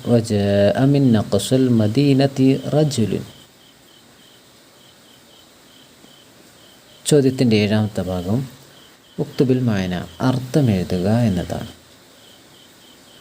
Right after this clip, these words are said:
ഒന്ന്, ഖിറദത്തുൻ, കുരങ്ങ്. രണ്ട്,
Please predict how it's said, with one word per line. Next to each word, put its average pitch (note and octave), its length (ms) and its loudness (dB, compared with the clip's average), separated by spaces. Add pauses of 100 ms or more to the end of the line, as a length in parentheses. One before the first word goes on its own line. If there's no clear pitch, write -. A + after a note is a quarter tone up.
(360)
ഒന്ന്, A#2 320 4 (1600)
ഖിറദത്തുൻ, A2+ 760 2 (600)
കുരങ്ങ്. G#2 500 0 (1500)
രണ്ട്, A2+ 460 2